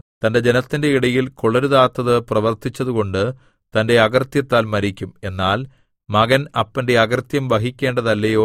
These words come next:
എന്ന് നിങ്ങൾ ചോദിക്കുന്നു. മകൻ നീതിയും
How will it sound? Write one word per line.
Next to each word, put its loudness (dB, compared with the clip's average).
എന്ന് -4
നിങ്ങൾ 0
ചോദിക്കുന്നു. -4
മകൻ 0
നീതിയും -4